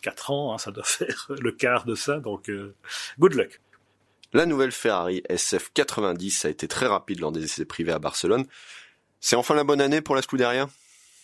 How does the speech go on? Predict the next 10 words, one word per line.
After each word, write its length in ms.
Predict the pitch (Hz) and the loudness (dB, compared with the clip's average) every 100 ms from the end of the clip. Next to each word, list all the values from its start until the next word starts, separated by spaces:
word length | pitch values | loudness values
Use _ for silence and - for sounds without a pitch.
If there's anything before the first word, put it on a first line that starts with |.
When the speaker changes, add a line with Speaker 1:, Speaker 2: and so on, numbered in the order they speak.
| - _ - | -20 _ -10
Speaker 1:
Alors 180 | 120 113 | -2 4
deux 100 | 156 | 6
mille 120 | 165 | 6
dix-neuf 280 | 160 147 180 | 2 2 4
ou 80 | 151 | 4
deux 120 | 147 | 4
mille 180 | 139 127 | 4 2
vingt, 420 | 123 202 220 220 | 2 4 4 4
selon, 640 | - 147 139 160 160 165 143 | 4 2 4 2 2 2 2
euh, 320 | 120 117 | 2 0